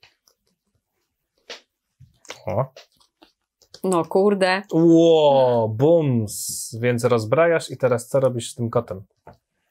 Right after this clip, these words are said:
Speaker 1: Pod stołem chcesz go położyć?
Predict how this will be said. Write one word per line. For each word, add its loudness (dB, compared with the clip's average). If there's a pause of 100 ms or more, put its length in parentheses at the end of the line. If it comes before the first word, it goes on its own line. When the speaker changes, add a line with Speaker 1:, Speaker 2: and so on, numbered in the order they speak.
(2250)
Speaker 1:
Pod -6
stołem 0
chcesz -4
go -2
położyć? -4